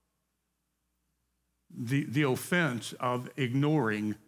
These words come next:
Gentiles is done in public. So you would think the remedy would also have to be public. And, and who's the guy for this job?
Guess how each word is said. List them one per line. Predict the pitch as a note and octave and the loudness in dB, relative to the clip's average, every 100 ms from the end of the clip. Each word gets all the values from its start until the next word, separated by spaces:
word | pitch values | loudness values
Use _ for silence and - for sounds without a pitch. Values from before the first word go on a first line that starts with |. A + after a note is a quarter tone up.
| _ _ _ _ | _ _ _ _
Gentiles | D#3+ C#3 C3 A#2+ G#2 G#2 G#2+ B2+ | 0 0 0 -2 -2 -4 -6 -4
is | A2 | -4
done | G#2+ B2+ A#2 B2 A#2 | 0 0 0 -4 -6
in | A#2 | -8
public. | A2+ D3 G#2 - - - _ _ _ _ _ _ _ _ _ _ _ _ _ _ _ _ _ _ _ _ | -4 -4 -4 -10 -18 -20 _ _ _ _ _ _ _ _ _ _ _ _ _ _ _ _ _ _ _ _
So | - | 0
you | C3+ C3 | 4 4
would | A#2+ A2 | 2 2
think | D#3 C#3+ C3+ | 2 0 0
the | G#2+ | -2
remedy | A2+ B2+ A2+ G#2+ A2 | 0 2 2 2 0
would | G2 G#2+ | -2 -4
also | G#2+ G#2 - F2+ | -2 -2 -2 -4
have | E2+ - F#2+ - - | -6 -4 -4 -6 -14
to | F#2 | -8
be | F2+ | -6
public. | - A2 - - - - - _ _ _ _ _ _ _ _ _ _ _ _ _ _ _ _ _ _ _ _ _ _ _ _ _ | -4 -6 -8 -12 -14 -18 -20 _ _ _ _ _ _ _ _ _ _ _ _ _ _ _ _ _ _ _ _ _ _ _ _ _
And, | A#2 A2 A2 G#2+ G#2+ G2 G2+ - _ _ _ _ - | -4 -2 -2 -2 -4 -6 -10 -14 _ _ _ _ -12
and | A2 G#2 - | -10 -10 -2
who's | D3 E3 | 0 0
the | - | -2
guy | C#3+ C#3 C#3+ | 0 2 0
for | C#3+ C3+ | 0 -2
this | B2 D#3 - | 0 0 -2
job? | E3+ D3+ D#3 D#3 D3+ | -4 0 0 2 0